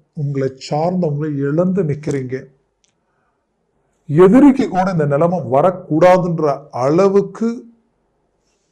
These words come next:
நெருக்கடிகள், உங்களை மாதிரி இருந்தவங்களும் இல்ல, இப்போ உங்களை மாதிரி இருக்கிறவங்களும் இல்லைன்ற அளவுக்கு நிறைய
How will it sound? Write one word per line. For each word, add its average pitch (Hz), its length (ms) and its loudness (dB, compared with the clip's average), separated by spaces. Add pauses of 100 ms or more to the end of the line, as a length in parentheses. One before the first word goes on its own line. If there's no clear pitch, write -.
(600)
நெருக்கடிகள், 160 800 -2 (1120)
உங்களை 139 180 -4 (120)
மாதிரி 170 260 0 (160)
இருந்தவங்களும் 165 800 -2
இல்ல, 143 140 -10 (520)
இப்போ 170 220 -2 (300)
உங்களை 170 260 2 (100)
மாதிரி 170 240 -2 (100)
இருக்கிறவங்களும் 165 560 -4
இல்லைன்ற 151 400 -10
அளவுக்கு 156 480 -8 (540)
நிறைய 185 480 0